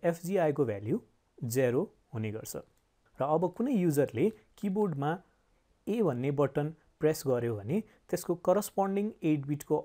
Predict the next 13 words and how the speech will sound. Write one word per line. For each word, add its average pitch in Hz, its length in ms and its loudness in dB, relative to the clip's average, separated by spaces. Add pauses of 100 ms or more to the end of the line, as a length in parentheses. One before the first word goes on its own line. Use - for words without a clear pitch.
अल्फा 170 240 0
न्युमेरिक 135 460 -2 (100)
कोड 120 200 2
जुन 107 180 -4
छ 160 160 -2 (720)
ट्रान्समिटर 160 560 2 (160)
इन्टरफेस 147 560 0
हुँदै 110 240 0 (360)
सिरियल्ली 165 600 2 (480)
आइएनपिआर 147 720 4
रजिस्टरमा 110 520 -2 (360)
ट्रान्सफर 117 400 0
हुने 117 200 -10